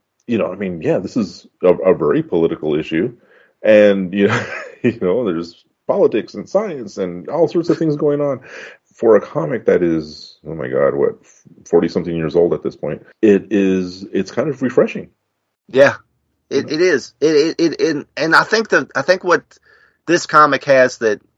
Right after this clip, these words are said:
Speaker 2: in a lot of ways comics has lost, it, it, it is, it's that human interest angle.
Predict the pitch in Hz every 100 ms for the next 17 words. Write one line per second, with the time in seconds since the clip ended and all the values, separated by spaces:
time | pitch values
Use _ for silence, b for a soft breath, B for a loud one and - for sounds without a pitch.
0 | _ 110 120 123 127 120 117 - 127 123
1 | 113 - 98 113 127 117 104 - b b
2 | b b b _ - 117 - - _ -
3 | 107 - 131 139 151 135 - - 135 131
4 | 156 147 170 175 135 151 147 107 - -
5 | - _ _ _ - 117 120 113 92 -